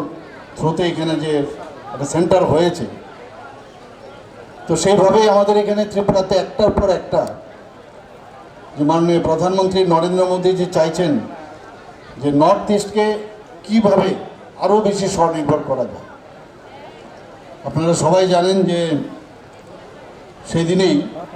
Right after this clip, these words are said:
আমি এসডিএম অফিস আগরতলা, সেটারও আমি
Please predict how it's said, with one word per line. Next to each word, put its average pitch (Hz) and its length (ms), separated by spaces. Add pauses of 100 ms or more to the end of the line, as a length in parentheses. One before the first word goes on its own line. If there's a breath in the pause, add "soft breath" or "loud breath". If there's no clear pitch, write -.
(260)
আমি 320 180 (1600)
এসডিএম 170 380 (100)
অফিস 156 260 (140)
আগরতলা, 156 440 (680)
সেটারও 170 340 (100)
আমি 180 160